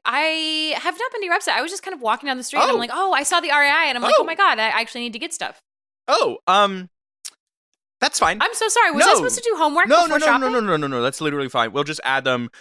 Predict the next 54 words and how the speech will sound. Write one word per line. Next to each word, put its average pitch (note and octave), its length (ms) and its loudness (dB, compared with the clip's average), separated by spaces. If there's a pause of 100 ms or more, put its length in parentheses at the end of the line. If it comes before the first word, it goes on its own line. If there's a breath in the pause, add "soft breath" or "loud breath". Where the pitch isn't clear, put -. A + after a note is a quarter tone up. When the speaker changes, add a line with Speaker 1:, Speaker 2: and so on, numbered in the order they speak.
(220 loud breath)
Speaker 2:
to - 80 -4
your A#2+ 60 -2
cart. A#3+ 380 0
You F3+ 160 -8
can E3 160 -4
read D3 140 0
'em C3 240 -4
when A#2+ 120 -8
you A#2+ 60 -10
get A#2 140 -2
home, C3+ 220 0
just B2 180 -10
like B2 140 -12
we A2+ 100 -10
would G#2 140 -2
ask G#2 200 0
that - 60 -14
you G2 280 -14
read A2 160 -12
them, G2+ 200 -10 (500 loud breath)
you G2+ 100 -12
know, - 120 -10 (1000)
before C#3+ 280 -4
you A2+ 100 -6
hit A#2 200 -6
the A2 80 -10
trail F#2+ 300 -8
or F#2 60 -14
anything. B2 220 -12
Just G3+ 180 -6
gives G#3 160 -6
you G3+ 40 -8
some F#3 200 -6
beginner C#3+ 340 0
advice, A#2 420 0
like, A#2 160 -8
tips, A2 420 -2
kind A2 200 -6
of G#2+ 60 -8
info, G2+ 480 -6
like, G#2 160 -8
kind G#2+ 140 -14
of F#2+ 80 -18
guidance. F#2+ 440 -8
So G#2+ 240 -4
just - 340 -20
Speaker 1:
Oh, G#4+ 400 4
like D#4+ 180 0
Speaker 2:
nothing. - 140 -8
Speaker 1:
hiking C#4+ 360 -2
advice. D#3 580 -10
Speaker 2:
Absolutely, G3 440 -4
and C#3+ 120 -2
that's E3 240 -4